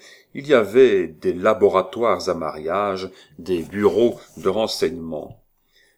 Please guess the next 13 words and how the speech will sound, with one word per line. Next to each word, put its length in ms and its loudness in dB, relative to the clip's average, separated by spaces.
Derrière 360 0
cet 240 -2
huis 160 -6
clos 400 -2
à 80 4
deux 160 -2
battants 500 0
qui 140 -14
portait 360 -2
pour 220 -8
enseigne 640 -4
Agence 600 -2
Lecoq, 640 -4